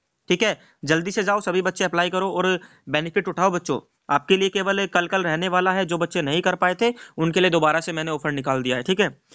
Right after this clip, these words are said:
और बेनिफिट बच्चों हम बात कर लेते हैं। बाइलिंगुअल बच्चों आप सभी की टेस्ट सीरीज है ये। कैसी? बाइलिंगुअल है बच्चों। ठीक है, कैसी टेस्ट सीरीज रहने वाली है आपकी? बाइलिंगुअल बच्चों ये टेस्ट सीरीज रहने वाली है, आपके सामने है। ठीक है,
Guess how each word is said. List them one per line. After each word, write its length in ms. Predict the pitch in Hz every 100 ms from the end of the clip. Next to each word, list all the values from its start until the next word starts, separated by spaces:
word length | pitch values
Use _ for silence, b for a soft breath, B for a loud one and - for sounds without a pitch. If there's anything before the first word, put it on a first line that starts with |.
| B B
और 180 | 156 160
बेनिफिट 400 | 151 151 165 208
बच्चों 240 | 202 - 196
हम 60 |
बात 180 | 180 180
कर 160 | 180 165
लेते 200 | 165 170
हैं। 160 | 196 202 _ b b
बाइलिंगुअल 500 | 147 170 180 185 220
बच्चों 220 | 202 214
आप 80 | 185
सभी 200 | 185 170
की 80 | 185
टेस्ट 260 | 175 151 151
सीरीज 320 | 147 165 147
है 80 | 131
ये। 120 | 120 _ _ _ _ _ _ _ _ _ -
कैसी? 320 | 170 233 226 b b b
बाइलिंगुअल 520 | 139 147 147 143 165
है 60 | 135
बच्चों। 220 | 127 -
ठीक 180 | 165 160
है, 140 | 220 - _ _ -
कैसी 240 | 156 156
टेस्ट 220 | 196 185 196
सीरीज 220 | 196 196
रहने 200 | 170 175
वाली 220 | 185 190
है 80 | 214
आपकी? 300 | 156 151 185
बाइलिंगुअल 460 | 151 143 143 151 170
बच्चों 220 | 147 160
ये 60 | 151
टेस्ट 240 | 143 151
सीरीज 280 | 147 170 196
रहने 300 | 147 135 156
वाली 300 | 139 127 151
है, 220 | 147 165 - _ _ _ _ _ _ _ -
आपके 280 | 139 139 160
सामने 320 | 151 131 147
है। 120 | 139
ठीक 180 | 143 170
है, 120 | 160